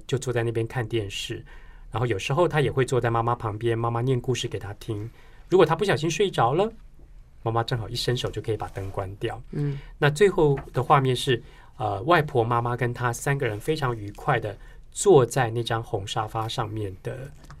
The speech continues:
Speaker 1: 呃，一张照片。
Speaker 2: 嗯，嗯。
Speaker 1: 我觉得这个故事其实让人感动，是因为，呃，这，这家人，除了这家人在遇到困难、困境的时候，他们面对的那个态度，
Speaker 2: 嗯。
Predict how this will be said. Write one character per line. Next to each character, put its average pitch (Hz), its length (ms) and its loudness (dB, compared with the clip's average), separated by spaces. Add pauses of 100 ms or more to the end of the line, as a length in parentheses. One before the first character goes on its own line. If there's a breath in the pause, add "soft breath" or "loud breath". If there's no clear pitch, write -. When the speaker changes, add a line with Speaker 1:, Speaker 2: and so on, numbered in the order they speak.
(120)
Speaker 1:
呃， 98 340 -4
一 - 100 -10
张 110 240 0
照 95 240 -2
片。 110 340 -8
Speaker 2:
嗯， 147 400 -2
嗯。 143 60 -6 (520 loud breath)
Speaker 1:
我 135 80 2
觉 170 100 8
得 208 220 8
这 254 200 2
个 226 80 8
故 170 160 0
事 151 100 -2
其 147 140 -2
实 135 100 0
让 151 140 4
人 113 180 0
感 95 240 -4
动， 117 220 0
是 - 180 -6
因 120 220 -2
为， 117 260 2 (480 loud breath)
呃， 104 360 -4 (160)
这， 196 160 4
这 151 180 2
家 160 180 6
人， 120 220 2
除 - 140 -4
了 135 80 4
这 139 160 0
家 135 180 2
人 107 320 -2 (100)
在 143 180 2
遇 147 180 0
到 143 140 6
困 123 460 0
难、 104 300 -8
困 147 340 4
境 120 320 -2 (380 soft breath)
的 123 80 2
时 - 180 -2
候， 117 200 2
他 143 100 0
们 123 140 0
面 127 180 0
对 113 100 -2
的 104 80 -4
那 107 120 -6
个 107 80 -6
态 107 300 -8
度， 107 280 -4
Speaker 2:
嗯。 156 300 -4